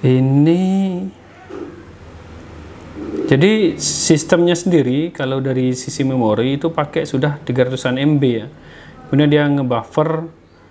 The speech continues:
empat, lima, empat koma lima, lima M B lah istilahnya ya. Kecil ya. Kemudian di sini ada free-nya.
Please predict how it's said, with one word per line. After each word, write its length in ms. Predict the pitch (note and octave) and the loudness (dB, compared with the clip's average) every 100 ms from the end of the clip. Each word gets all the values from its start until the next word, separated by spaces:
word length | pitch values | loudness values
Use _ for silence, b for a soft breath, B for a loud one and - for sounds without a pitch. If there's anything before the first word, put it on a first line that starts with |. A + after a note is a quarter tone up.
| - - | -14 -4
empat, 400 | C3+ C3 C#3+ D3 C#3 | -2 0 -2 -2 0
lima, 800 | C3 B2+ B2 B2+ B2 B2 B2 A#2+ - | 0 2 0 0 0 -2 -6 -10 -6
empat 240 | C3+ D3 | -2 -2
koma 240 | B2+ B2 A#2+ | -2 -2 -2
lima, 400 | A2+ A2 A2 C#3+ - - - | -2 -4 -6 -10 -16 -8 2
lima 240 | C#3+ D3+ | 2 2
M 160 | C#3+ A2+ | 0 0
B 160 | C#3 | 0
lah 160 | F#3 D3+ | 0 -4
istilahnya 400 | - A#2 B2+ C3+ | -8 -8 -6 -6
ya. 20 | - _ _ _ - _ - - - - - | -10 _ _ _ -20 _ -20 -20 -20 -20 -20
Kecil 300 | - - D#3 | -20 -4 0
ya. 120 | C#3 E3 - - - - - - - - - - - - - | 0 -2 -8 -20 -20 -20 -20 -20 -20 -20 -20 -20 -20 -8 0
Kemudian 160 | D#3 | 2
di 40 | D3 | 4
sini 140 | C#3+ D3 | 4 2
ada 80 | C#3+ | 2
free-nya. 640 | C#3+ C#3+ C3 C3 D#3 E3 | 0 -2 0 2 2 0